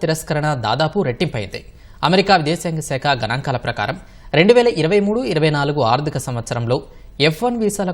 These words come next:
కోసం ఆరు పాయింట్ ఏడు తొమ్మిది లక్షల దరఖాస్తులు రాగా, అందులో రెండు పాయింట్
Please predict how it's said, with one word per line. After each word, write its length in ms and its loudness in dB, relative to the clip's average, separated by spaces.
కోసం 240 -2
ఆరు 240 4
పాయింట్ 320 -2
ఏడు 120 0
తొమ్మిది 260 -4
లక్షల 280 -6
దరఖాస్తులు 460 -4
రాగా, 180 -2
అందులో 240 4
రెండు 200 2
పాయింట్ 240 -2